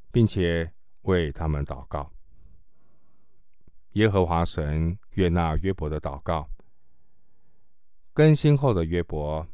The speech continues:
他重新被恢复。我们说，这是新造的约伯二点零。经文从第七节开始，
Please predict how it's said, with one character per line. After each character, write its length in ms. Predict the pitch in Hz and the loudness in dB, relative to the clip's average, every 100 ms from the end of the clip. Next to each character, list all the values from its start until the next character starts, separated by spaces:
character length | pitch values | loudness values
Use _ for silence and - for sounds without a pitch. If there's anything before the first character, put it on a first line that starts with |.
| - - - | -14 -16 -4
他 320 | 87 85 87 | 0 4 2
重 260 | - 80 | 4 4
新 240 | 82 92 85 | 4 0 0
被 240 | 85 78 | 0 -4
恢 300 | 78 - 104 | -2 0 4
复。 320 | 101 95 76 - - - - - - - - - - - - - - - - - | 6 6 4 -4 -12 -16 -16 -16 -18 -18 -18 -18 -18 -18 -18 -18 -18 -18 -18 -6
我 100 | 87 | 0
们 160 | 85 87 | 2 6
说， 380 | 98 95 95 - - - - - | 6 6 4 -2 -14 -16 -18 -16
这 140 | - 95 | -2 -2
是 360 | - 90 78 - - | 2 0 0 -6 -14
新 520 | - - 127 127 127 | -10 2 6 8 8
造 240 | 127 117 92 | 6 6 6
的 100 | 80 | 4
约 300 | 82 92 90 | 2 2 0
伯 420 | - 69 71 87 - - | 0 -2 -4 -8 -14 -2
二 260 | 117 101 78 | 4 6 4
点 320 | - 69 65 | -2 -6 -6
零。 280 | 67 67 73 - - - - - - - - - - - - - - - - - - - - - - - - | -6 -6 -6 -8 -18 -18 -18 -18 -18 -18 -18 -18 -18 -18 -18 -18 -18 -18 -16 -18 -18 -18 -18 -18 -18 -16 0
经 180 | 175 185 | 6 8
文 400 | 123 104 113 131 - | 8 8 6 2 -6
从 600 | - 87 87 95 110 135 - | -4 2 6 6 6 2 2
第 160 | 127 | 4
七 240 | 98 110 104 | 4 2 2
节 220 | - 76 | 0 -4
开 220 | - 87 | -2 0
始， 360 | 87 - 69 | 0 -4 -6